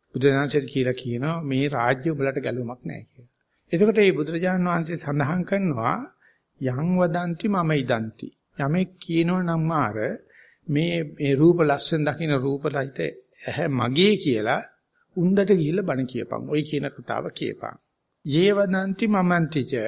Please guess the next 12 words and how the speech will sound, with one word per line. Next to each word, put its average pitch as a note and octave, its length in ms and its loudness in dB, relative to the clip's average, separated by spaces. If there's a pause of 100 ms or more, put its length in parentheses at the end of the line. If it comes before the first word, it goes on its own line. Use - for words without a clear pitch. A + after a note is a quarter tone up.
අනේ D#3+ 300 -4
මම D3+ 220 -2
අසවල් E3 460 -2
අසවල් E3 360 0
දේ E3 200 0
ලැබුවා D#3+ 480 2
දැකුණා D#3 580 -4 (460)
කියලා F3 240 4
කවුරු F3 300 2
හරි F3 160 2
කියනවා C#3 380 0
නම් C3+ 200 0